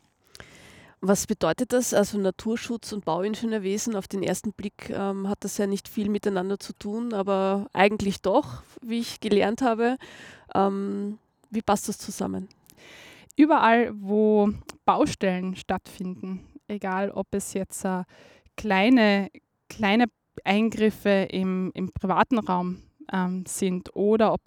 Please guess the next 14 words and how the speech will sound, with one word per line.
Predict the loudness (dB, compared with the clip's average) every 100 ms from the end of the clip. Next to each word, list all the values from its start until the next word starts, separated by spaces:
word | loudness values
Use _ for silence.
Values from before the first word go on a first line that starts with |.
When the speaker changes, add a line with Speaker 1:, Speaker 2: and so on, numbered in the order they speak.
| -10
Speaker 2:
ob's | -12 -16 _ _ _
größere | 0 4 4 4 2 2
Baustellen | 4 2 2 -2 -2
sind | 0 0 0 -4 0
bei | 2 4 2 0 _ -8
Betriebsgeländen | -4 -4 -4 -2 -2 -2 -4 -6 -8 -10 -20 -10
bis | -6 2
hin | 6 6
zu | 2
großen | -2 0 0
Infrastrukturprojekten | 0 0 -2 -2 -2 -2 -2 -2 -2 -6 -6 -2
wie, | 0 0 -2 -6 -20 -20 -20 -20 -6
wie, | 0 2 2
äh, | 0 0 2 2 2